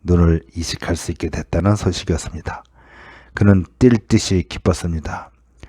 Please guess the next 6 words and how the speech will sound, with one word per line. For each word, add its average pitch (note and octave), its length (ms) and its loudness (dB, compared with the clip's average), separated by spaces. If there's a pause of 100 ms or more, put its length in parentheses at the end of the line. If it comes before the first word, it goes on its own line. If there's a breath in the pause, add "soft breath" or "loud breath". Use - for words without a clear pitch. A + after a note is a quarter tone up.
(380 soft breath)
수술을 A2 500 6
성공적으로 F#2+ 680 0
마치고 E2 600 -2 (640)
잃었던 F#2+ 600 4
핏을, E2 500 -2 (840 soft breath)
세상을 F#2+ 600 4